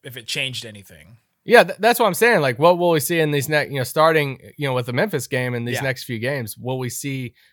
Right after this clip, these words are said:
Speaker 2: a different, you know, energized team? Will we see some different schemes? What, what will be different compared to before all of it?
Speaker 1: Are the Mavericks good now, or are they trash? We'll tell you. <laughs> We'll tell you coming
Speaker 2: Coming
Speaker 1: up.
Speaker 2: up next.
Speaker 1: <laughs> Uh, last thing before we move on, actually,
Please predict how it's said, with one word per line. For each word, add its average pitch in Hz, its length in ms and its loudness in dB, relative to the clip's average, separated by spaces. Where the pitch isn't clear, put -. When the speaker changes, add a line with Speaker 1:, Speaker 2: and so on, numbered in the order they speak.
Speaker 2:
a 120 80 -6
different, 127 680 -6
you 123 180 -12
know, 110 120 -12
energized 123 1000 -2
team? 131 240 -4
Will 117 100 -6
we 110 100 -8
see 131 200 -10
some 127 160 -8
different 113 260 -8
schemes? 151 480 -8
What, 139 160 -10
what 175 240 4
will 180 100 0
be 160 160 0
different 131 540 -2
compared 117 400 -6
to 113 80 -10
before 104 420 -10
all 80 140 -12
of 65 80 -18
it? - 80 -18
Speaker 1:
Are 156 200 2
the 196 60 -2
Mavericks 214 420 2
good 320 240 0
now, 330 260 4
or 196 180 2
are 196 120 4
they 175 160 2
trash? 143 480 -2
We'll 147 120 -8
tell 185 200 0
you. 185 180 -2
<laughs> - 40 -8
We'll 180 100 -6
tell 170 240 -4
you 160 100 -2
coming 160 200 -10
Speaker 2:
Coming 220 200 6
Speaker 1:
up. 254 40 4
Speaker 2:
up 247 60 0
next. 220 520 2
Speaker 1:
<laughs> - 40 -16
Uh, 185 160 4
last 220 300 2
thing 240 160 -2
before 202 320 -2
we 196 80 2
move 180 220 -4
on, 175 160 0
actually, 135 480 -4